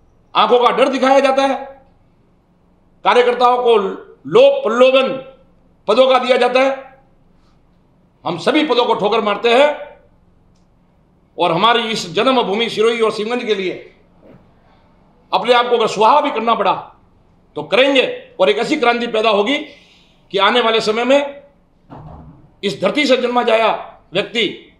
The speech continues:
यहाँ का नेतृत्व करेगा, चौबीस घंटे जनता के बीच में रहेगा, चाहे वह कोरोना का समय हो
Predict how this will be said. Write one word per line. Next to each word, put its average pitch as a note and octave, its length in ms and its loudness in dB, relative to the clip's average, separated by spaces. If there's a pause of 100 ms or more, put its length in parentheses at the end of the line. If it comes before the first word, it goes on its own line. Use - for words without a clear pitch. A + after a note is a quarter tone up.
(1160)
यहाँ F#3+ 200 -2
का F#3+ 100 0
नेतृत्व B3 440 -2
करेगा, B3 320 2
चौबीस G3 320 -2
घंटे G3 220 0
जनता G3+ 260 -2
के F#3+ 120 -4
बीच G#3+ 160 -8
में C4+ 100 0
रहेगा, C4 280 4 (1120)
चाहे G3 140 2
वह G3+ 80 2
कोरोना B3 360 0
का B3+ 120 2
समय C4 200 0
हो B3+ 140 2